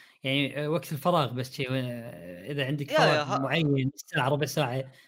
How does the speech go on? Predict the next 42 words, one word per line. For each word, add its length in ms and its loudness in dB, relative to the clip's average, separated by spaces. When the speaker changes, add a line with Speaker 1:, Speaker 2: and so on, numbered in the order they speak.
Speaker 1:
تدخل 280 2
طقطق 340 0
فيها 180 0
شوي 200 4
وتطلع، 400 -4
ظاهر 280 -6
شيء 200 -2
كذي. 360 -10
Speaker 2:
يا، 160 0
هذه 260 -4
هي. 140 -20
Speaker 1:
ما 180 4
إلا 160 2
Speaker 2:
آه، 40 0
Speaker 1:
تقعد 340 -2
عليها 260 0
على 140 -2
طول. 240 -16
Speaker 2:
يا، 100 4
بس 300 -4
مع 180 0
Speaker 1:
مم. 80 2
Speaker 2:
ذلك 200 2
كانت 300 -2
ممتعة، 260 -12
يعني، 140 -12
ما، 140 -8
ما 220 -12
أنكر 240 -20
الشيء 260 -16
Speaker 1:
جميل. 80 -6
Speaker 2:
هذا. 120 -6
Speaker 1:
جميل، 180 -10
Speaker 2:
آه، 60 -6
Speaker 1:
ممتاز. 480 -6
Speaker 2:
يا، 100 -10
تقريبًا 400 -14
بس 280 -8
هذه 80 -4
Speaker 1:
بس. 60 4
Speaker 2:
اللعبة 220 -8
الوحيدة. 380 -20